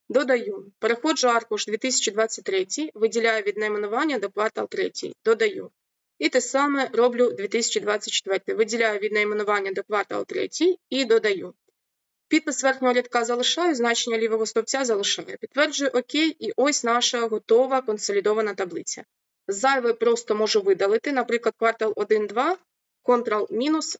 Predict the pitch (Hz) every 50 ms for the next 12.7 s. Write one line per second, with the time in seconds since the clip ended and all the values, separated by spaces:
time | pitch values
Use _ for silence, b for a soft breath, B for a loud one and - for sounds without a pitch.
0 | - - 226 233 214 226 202 190 - - - - - _ _ _ _ _ _ _
1 | _ _ _ 359 392 370 277 277 294 302 277 240 240 233 240 277 269 - - 226
2 | 220 - - - - - 226 240 233 233 226 214 208 202 - - - - 220 -
3 | 240 254 247 - 359 403 359 269 208 214 196 208 220 220 - 214 214 - - -
4 | - - - - - - 220 - _ _ _ _ _ _ _ _ _ - 302 320
5 | 302 294 269 262 262 247 254 247 233 - 220 208 254 262 254 - - 214 220 214
6 | - - 233 220 185 202 202 233 226 208 185 214 196 202 220 - 220 208 - -
7 | 269 254 - - - 349 320 262 240 - 226 226 226 - - 226 - 220 214 -
8 | 240 233 220 226 226 214 208 196 - 220 - 226 208 - 220 - - 214 220 -
9 | - - 208 - - 220 214 - _ 202 - 214 196 214 208 208 202 214 220 240
10 | 277 262 - - 370 370 330 - - - _ 220 - - 214 202 233 262 254 254
11 | 226 - 220 220 214 214 - - 214 208 262 269 254 226 - 202 208 214 214 -
12 | - 208 - - 202 208 196 - 196 175 165 202 - -